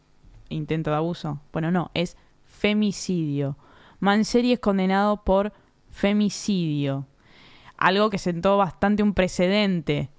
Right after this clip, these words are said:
porque hubiera sido en ot-, en otra, años atrás, homicidio agravado por, por algo. Ni idea, no soy abogada, pero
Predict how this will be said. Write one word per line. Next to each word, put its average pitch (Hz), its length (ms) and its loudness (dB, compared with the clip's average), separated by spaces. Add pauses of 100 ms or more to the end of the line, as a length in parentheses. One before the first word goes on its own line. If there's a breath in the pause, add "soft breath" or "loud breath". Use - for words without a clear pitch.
porque 160 520 0 (260)
hubiera 170 440 2
sido 185 360 2
en 175 120 2
ot-, 170 180 0
en 165 140 -2
otra, 156 680 -2
años 185 420 2
atrás, 190 680 0 (360)
homicidio 156 1200 -2 (120)
agravado 165 680 0
por, 143 580 -6 (500)
por 160 160 2
algo. 151 340 0 (420 loud breath)
Ni 156 200 -2
idea, 156 240 -2
no 151 120 -4
soy 160 220 -4
abogada, 151 380 0
pero 147 260 -4